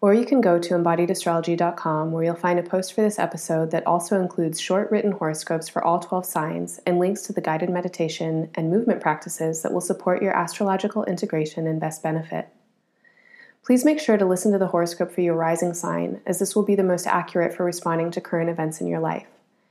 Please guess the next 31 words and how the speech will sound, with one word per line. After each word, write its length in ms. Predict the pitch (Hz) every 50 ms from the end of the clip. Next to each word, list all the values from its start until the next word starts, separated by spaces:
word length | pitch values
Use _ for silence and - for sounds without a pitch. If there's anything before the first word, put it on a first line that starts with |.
| _ _ _ _ _ _ _ _
If 140 | 208 202 226
you 80 | 214
don't 180 | 208 226 240 247
know 80 | 277
your 180 | 269 262 262 254
rising 340 | 220 180 170 170 180 180 175
sign, 260 | - - 165 170 170
you 100 | 175 170
can 80 | - 185
get 140 | 180 180
a 40 | 175
free 220 | 170 - - 214 214
chart 300 | 214 - 175 160 160 165
at 80 | -
astro 320 | - 156 156 - - 175 165
dot 180 | 160 156 -
com. 400 | - - 196 170 160 180 185 185 - _ _ _ _ _ _ _ _ _ - - _ _ _ _ 214
You 40 |
can 120 | 208 240 226
also 280 | 208 220 220 - 285
listen 260 | 269 240 226 - 220 202
to 100 | - 185
your 80 | 175
sun 280 | 170 - - 202 220 226
sign 220 | 226 208 180 175
horoscope 520 | 165 170 160 165 160 - - - 165 170 -
for 100 | - -
information 540 | - 180 170 - 190 175 170 170 170 170
on 140 | 170 170 170
soul-centered 580 | - - 196 208 208 - 180 170 165 175 170 170
themes 480 | - 165 160 165 170 170 170 - -